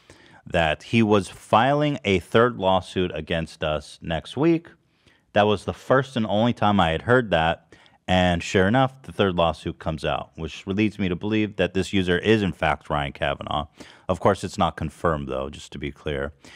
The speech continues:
He said, um, I have, he said that he's c-, complaining to Wikipedia editors.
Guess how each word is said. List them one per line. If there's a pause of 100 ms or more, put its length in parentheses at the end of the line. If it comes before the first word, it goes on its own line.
(220)
He
said,
um, (640)
I
have, (120)
he
said
that
he's (100)
c-,
complaining
to
Wikipedia
editors.